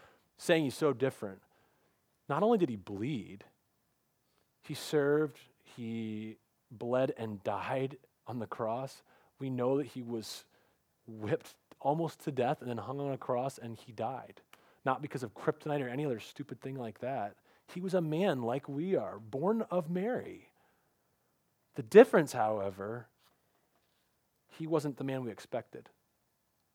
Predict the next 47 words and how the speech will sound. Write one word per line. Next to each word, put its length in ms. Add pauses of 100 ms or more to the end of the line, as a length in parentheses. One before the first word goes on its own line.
(800)
He 120
was 160
fully 220
man, 300 (420)
but 80
he 40
was 100
fully 280
God. 380
He 60
was 180
the 100
perfect 520
man. 260 (960)
He 120
was 100
the 100
one 220
who 80
was 120
perfect, 500 (240)
holy, 360
and 140
just. 480 (760)
The 60
one 200
who 120
cared 340
for 140
the 80
widow, 380 (100)
the 80
weak, 300
and 120
the 40
poor. 440 (640)
The 80
one 180
who 80
proclaimed 440
true 420
life 240
would 160
only 260
come 300
through 160
dying. 460